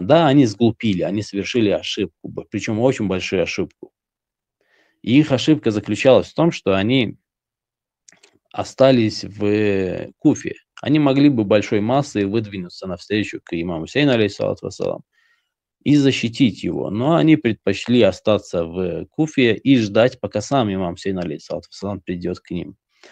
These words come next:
И эти люди, которые писали письма, известны как тавабин, их основная масса тавабин, которые после событий Кербелы, эти тавабины,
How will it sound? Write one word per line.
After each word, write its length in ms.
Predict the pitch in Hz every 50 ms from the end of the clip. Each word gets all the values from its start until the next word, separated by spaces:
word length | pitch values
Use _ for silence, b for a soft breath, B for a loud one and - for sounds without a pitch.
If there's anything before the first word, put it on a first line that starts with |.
| B B B B B B B
И 140 | - - 151
эти 200 | 180 180 - -
люди, 260 | 135 131 131 127 123
которые 340 | 117 - 107 - 117 110 101
писали 400 | - 110 101 - 104 107 120 127
письма, 580 | - - 110 98 92 - - 95 95 98 135 - _ _ _ _ _ _ _ _ _ _ _ _ _ _ _ _ _ _ _ _ -
известны 480 | 101 101 98 107 135 160 160 - 139 -
как 400 | - 113 107 95 - - - _ _ _ _ _ _ _ _ _ _ _ _ _ _ _ _ _ _ _ _ _ - - _ _ -
тавабин, 840 | - 135 123 123 117 113 104 98 90 87 98 95 104 123 135 135 113 - -
их 180 | 120 113 -
основная 480 | 92 - - 107 104 104 117 127 123 107
масса 360 | 101 101 110 110 - - 87
тавабин, 720 | - - 104 92 92 98 92 87 85 85 98 117 156 190 185
которые 580 | - - 127 - 165 170 170 151 135 120 117 - _ _ _ _ _ _ -
после 960 | 120 135 123 - - 117 113 107 101 98 95 87 82 76 71 - - - - _ _ _ _ _ _ _ _ _ _ _ _ - -
событий 480 | - - 104 104 117 104 - - 90
Кербелы, 720 | - - 104 98 98 101 110 123 143 170 180 180 165 139 117
эти 240 | - 104 101 98 90
тавабины, 920 | _ - 104 95 90 92 98 95 92 92 110 131 147 147 139 120 113